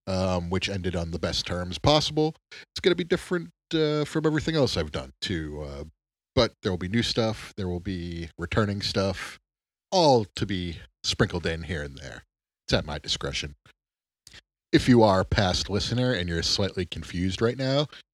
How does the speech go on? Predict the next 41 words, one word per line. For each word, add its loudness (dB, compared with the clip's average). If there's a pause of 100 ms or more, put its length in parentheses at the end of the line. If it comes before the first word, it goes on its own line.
(420)
uh, 0
let -4
me -4
explain. -2 (260)
The -6 (380)
past 0
week's 0
episode 2
of -2
Bad 0
Dirty -2
Fun -2
was -2
the -4
last -2
episode -8
of -8
Bad -6
Dirty -6
Fun, -4 (520)
at -2
least 2
for 0
now. 0
I 4
don't 4
know 2
if -4
we'll 0
come -2
back. 0 (300)
We 2
can 0
always 0
bring -2
it -6
back -2
if -10
we -4
wanted -2
to. 0